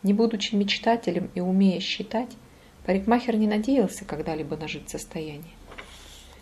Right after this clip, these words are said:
Его заведение находилось в пригороде. Посещали его рабочие, мелкие торговцы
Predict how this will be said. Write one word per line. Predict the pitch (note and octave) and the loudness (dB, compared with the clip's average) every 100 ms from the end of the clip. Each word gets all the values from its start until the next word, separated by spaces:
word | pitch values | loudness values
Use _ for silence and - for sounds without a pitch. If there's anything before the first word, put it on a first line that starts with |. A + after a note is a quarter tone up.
| - - | -12 -4
Его | G#3+ D4 | -2 0
заведение | C4 A3+ G#3 C4+ A3+ | 2 2 4 4 4
находилось | F#3+ F#3+ E3+ G#3+ G#3 | 4 2 2 2 2
в | - | -4
пригороде. | - G3 G3 D#3+ D3 - - - - - - - - - | -6 -4 -4 -8 -12 -18 -20 -20 -20 -20 -20 -20 -16 -8
Посещали | F#3 G#3 G3+ D4 B3+ | -4 0 0 2 4
его | F3+ D#3 | 4 0
рабочие, | D#3+ D#3+ A#3+ - A3 G3+ G3+ - - - - | -2 0 0 0 -4 -4 -8 -18 -20 -20 -6
мелкие | F#3 F3 - D#3 | -2 -2 -4 -6
торговцы | D3 D3 D#3+ A3+ - - | -4 -2 0 -2 -4 -8